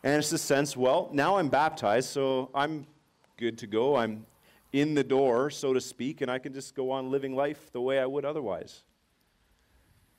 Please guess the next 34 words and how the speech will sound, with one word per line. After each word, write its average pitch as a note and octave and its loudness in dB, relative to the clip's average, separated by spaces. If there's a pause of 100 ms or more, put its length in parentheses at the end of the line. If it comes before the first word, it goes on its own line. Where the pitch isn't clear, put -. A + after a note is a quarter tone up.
(640)
In A#2+ -8
different C#3 0
places, C#3+ 0
maybe C3 0
within B2+ -4
our B2 -2
own A#2+ 0
lives, A#2+ 2
we G#2 -8
see F#3 -8
that A#2+ 4
of, A#2+ 0 (240)
"Sweet, C#3 -6 (160)
I'm A2+ -6
baptized, D3 0
I'm G#2+ -4
in B2+ -6
the C#3+ -6
door, A#2 -2
it's A#2 -12
like A2 -4
our, G#2 0
my, G#2 -8 (140)
my G2 -10
rite B2 0
of D3 -4
passage, C#3+ -4 (560)
and A#2+ -4
now B2 2
I C#3 2
can D3 -8
just C3+ -12
go C#3 0
on C#3+ -2